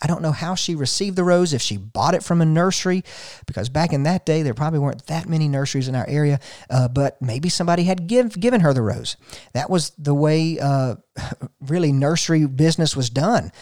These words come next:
People would pass cuttings over the fence.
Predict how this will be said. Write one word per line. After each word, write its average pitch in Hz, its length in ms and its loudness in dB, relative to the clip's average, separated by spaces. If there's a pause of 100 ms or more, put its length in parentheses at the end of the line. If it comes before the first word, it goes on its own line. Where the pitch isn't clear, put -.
(160)
People 160 300 2
would 127 180 -2
pass 165 400 0
cuttings 175 520 0
over 135 200 0
the 113 100 -6
fence. - 460 0